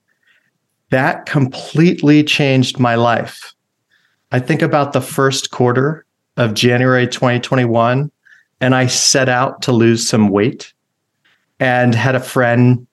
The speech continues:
ask me if I wanna do a dry January with them. I said, "Yeah, I'd love to. That'll help me lose more weight." And almost two years later now,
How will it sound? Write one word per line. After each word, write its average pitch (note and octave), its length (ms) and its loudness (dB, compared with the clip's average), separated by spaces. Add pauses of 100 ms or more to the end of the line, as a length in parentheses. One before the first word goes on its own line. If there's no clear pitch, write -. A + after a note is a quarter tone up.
(140)
ask A2 320 -2
me C3 80 2
if B2 120 -2
I A#2+ 80 0
wanna A#2 260 0
do A2 140 2
a G#2+ 40 2
dry G#2+ 300 0
January G#2+ 580 2
with G2+ 200 0
them. G#2 420 0 (280)
I - 40 -20 (280)
said, C3 180 -4
"Yeah, B3 160 4
I'd D#3+ 160 0
love F3 240 0
to. A2+ 380 2 (220)
That'll A2+ 240 -2
help A2 180 -2
me B2+ 260 2 (180)
lose G#2 240 2
more C3 220 2
weight." F#3 380 0 (500)
And B2+ 560 2 (920)
almost C3+ 420 2
two C#3+ 100 2
years C3+ 260 2
later C3 280 2
now, A2 480 -2